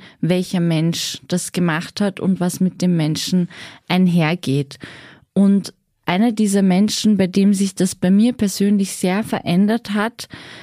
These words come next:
ich oute mich jetzt, ist Pablo Picasso. Ein Name, der uns allen, wenn auch nur im entferntesten, ein Begriff ist, der das zwanzigste Jahrhundert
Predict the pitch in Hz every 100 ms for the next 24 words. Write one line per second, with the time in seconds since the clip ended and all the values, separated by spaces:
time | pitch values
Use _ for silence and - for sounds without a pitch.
0 | - - - 143 202 - 208 190 185 -
1 | 180 - - - - _ 202 190 - -
2 | - 185 240 240 233 220 - 185 233 -
3 | 156 151 180 - - - - _ - 190
4 | 185 165 190 214 214 - - 196 202 190
5 | - 170 202 220 196 208 220 220 - 220
6 | 220 - 196 185 175 190 180 220 226 -
7 | - 233 - - - - - 220 208 208
8 | - 226 247 - - 269 302 - - -
9 | - - _ - 202 196 196 196 - -
10 | 190 190 - - 170 196 226 - - 208
11 | 190 185 202 233 233 220 -